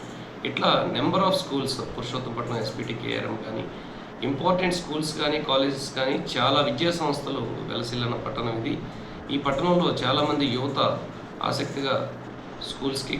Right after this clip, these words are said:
కాలేజ్కి వెళ్ళి వచ్చే సమయాల్లో కొంతమంది బ్యాడ్ ఫెలోస్, బ్యాడ్ హ్యాట్స్ పిల్లలు వెళ్ళే సమయంలో కానీ, వచ్చే సమయంలో కానీ ఆ సెంటర్స్లో నిలబడి ఈవ్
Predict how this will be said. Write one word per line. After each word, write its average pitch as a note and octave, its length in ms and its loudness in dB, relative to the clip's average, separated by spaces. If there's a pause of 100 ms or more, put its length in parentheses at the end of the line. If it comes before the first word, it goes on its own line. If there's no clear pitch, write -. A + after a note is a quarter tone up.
కాలేజ్కి B2 500 0 (300)
వెళ్ళి D#3+ 260 6
వచ్చే E3 220 2 (100)
సమయాల్లో B2+ 500 4 (1300)
కొంతమంది C#3+ 500 2
బ్యాడ్ C#3 240 6
ఫెలోస్, B2+ 320 0 (260)
బ్యాడ్ A#2+ 260 2
హ్యాట్స్ B2 300 -2 (1300)
పిల్లలు D#3 320 4
వెళ్ళే D3 260 6
సమయంలో D3 300 4 (100)
కానీ, C#3 160 4 (100)
వచ్చే C3 260 -2
సమయంలో C3 380 0
కానీ B2 180 2 (100)
ఆ B2 40 2 (100)
సెంటర్స్లో A#2+ 420 0 (100)
నిలబడి A2 340 0 (800)
ఈవ్ E3+ 100 6